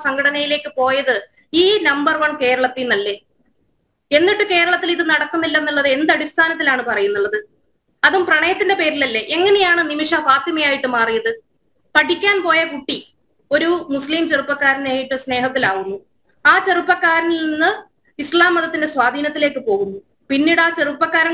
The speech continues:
കൈയൊഴിഞ്ഞതിനു ശേഷവും ആ പെൺകുട്ടി ഇസ്ലാം മതം ഉപേക്ഷിക്കത്തില്ല. ആ പെൺകുട്ടി എവിടെ വെച്ചാണോ മതം മാറിയത്, അതേ കേന്ദ്രം തന്നെ മതം മാറ്റിയ മറ്റൊരു ക്രിസ്ത്യൻ ആയിരുന്ന ആളാണ് മതം മാറ്റപ്പെട്ടത്. അയാളുമായിട്ട് നാല് ദിവസത്തെ പരിചയത്തിൽ വിവാഹം കഴിക്കുന്നു. ഇവർ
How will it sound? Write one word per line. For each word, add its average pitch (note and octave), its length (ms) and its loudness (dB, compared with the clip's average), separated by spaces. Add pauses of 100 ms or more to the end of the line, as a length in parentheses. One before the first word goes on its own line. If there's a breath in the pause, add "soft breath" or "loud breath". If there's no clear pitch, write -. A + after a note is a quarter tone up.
കൈയൊഴിഞ്ഞതിനു E4 600 -2 (140)
ശേഷവും D4+ 640 0
ആ - 20 2 (100)
പെൺകുട്ടി D4 360 -6 (100)
ഇസ്ലാം C#4+ 280 -2
മതം C4 240 -2
ഉപേക്ഷിക്കത്തില്ല. B3+ 640 -2 (600 soft breath)
ആ D#4+ 40 6 (140)
പെൺകുട്ടി E4+ 340 -2 (100)
എവിടെ E4+ 220 2
വെച്ചാണോ E4 380 0
മതം C#4+ 400 0
മാറിയത്, C#4+ 440 0 (240)
അതേ F#4 500 0
കേന്ദ്രം D#4 360 2 (120)
തന്നെ C#4 260 -4 (240)
മതം D4 300 0
മാറ്റിയ C#4 440 -2
മറ്റൊരു D#4+ 280 -2 (100)
ക്രിസ്ത്യൻ F#4+ 420 0 (500)
ആയിരുന്ന D#4+ 400 0
ആളാണ് D#4+ 300 0
മതം D4 220 -2
മാറ്റപ്പെട്ടത്. C#4 460 -2 (300 loud breath)
അയാളുമായിട്ട് C#4+ 800 -2
നാല് C#4 300 4
ദിവസത്തെ D4+ 360 -6
പരിചയത്തിൽ C#4 540 -4
വിവാഹം C4+ 380 2
കഴിക്കുന്നു. C#4+ 420 -4 (100)
ഇവർ D4 140 -2